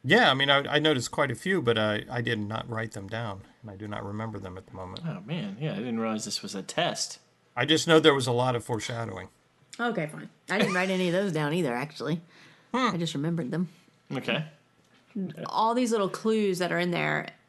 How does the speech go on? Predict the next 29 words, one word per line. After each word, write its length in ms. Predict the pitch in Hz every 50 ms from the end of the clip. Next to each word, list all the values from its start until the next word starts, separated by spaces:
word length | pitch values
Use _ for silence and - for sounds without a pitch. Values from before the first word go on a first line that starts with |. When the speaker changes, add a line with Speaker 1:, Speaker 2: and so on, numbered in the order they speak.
| - _ _ _ _
Speaker 3:
it 160 | 196 196 196
just 300 | - 214 208 202 - -
speaks 440 | - - - 233 226 220 - - -
to 140 | - 277 269
how 580 | 233 208 214 196 185 180 180 185 190 196 202 - - - - - _ _ _ _
solid 720 | - - - - - 214 190 196 196 202 202 202 208 202 -
of 160 | - 196 185
an 100 | 190 - -
episode 800 | 170 180 180 202 180 - - - 170 156 151 156 156 160 160 160
that 240 | 165 156 165 165
Gimple 540 | 156 190 190 190 190 185 165 160 160 165 160 - - _ _ _ _ _ _ -
writes. 500 | - 254 196 - - - - - - - - _ _ _ _ _ _ _ _ - _ - - -
I 20 |
mean, 120 | 214 220
he 100 | 208 254
thinks 320 | 254 254 302 277 240 - -
about 240 | 233 202 202 185 160 -
everything. 1000 | 190 202 233 254 262 226 202 208 196 185 170 156 156 170 156 139 123 - - - - _ _
Speaker 2:
Gimple 380 | - 131 131 127 135 139 120 110
brings 200 | 120 117 113 196
Speaker 3:
All 220 | 202 208 220 233
Speaker 2:
the 60 | 247
game. 360 | - - 214 202 196 196 196 - -
Speaker 3:
He 160 | 196 214 220
does. 400 | 233 285 302 240 170 156 156 156
All 360 | - 185 202 226 240 254 269
the 80 | 247 254
little 240 | 254 254 247 247 240
nuances 920 | 226 220 233 233 226 180 156 147 151 - 160 143 143 143 147 - -